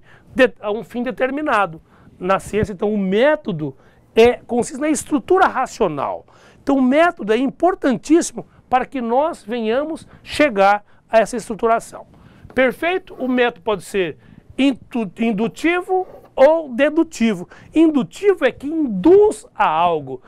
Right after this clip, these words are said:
e dedutivo onde eu deduzo algo. Você imagina que o seu antenor tem uma fonte de informações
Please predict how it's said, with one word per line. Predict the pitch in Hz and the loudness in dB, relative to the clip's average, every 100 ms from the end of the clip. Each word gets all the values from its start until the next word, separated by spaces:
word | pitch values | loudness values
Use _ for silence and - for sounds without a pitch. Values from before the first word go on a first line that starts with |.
| - | -4
e | 220 | 0
dedutivo | 175 220 202 - 370 349 | 2 2 0 -6 -2 0
onde | 294 262 | 0 -4
eu | 233 | -2
deduzo | 226 262 185 196 349 359 214 156 - | -2 -4 0 4 4 2 -4 -12 -4
algo. | 160 147 123 113 _ _ | -2 -2 -6 -18 _ _
Você | - 277 | -6 0
imagina | 294 254 311 | 0 0 -6
que | - | -6
o | |
seu | 294 | -4
antenor | 294 277 294 254 190 | -4 -2 0 0 0
tem | 208 | -2
uma | 190 | -2
fonte | - 277 | -2 -4
de | 269 | -4
informações | - 226 196 - 302 | -4 -2 -2 -2 -6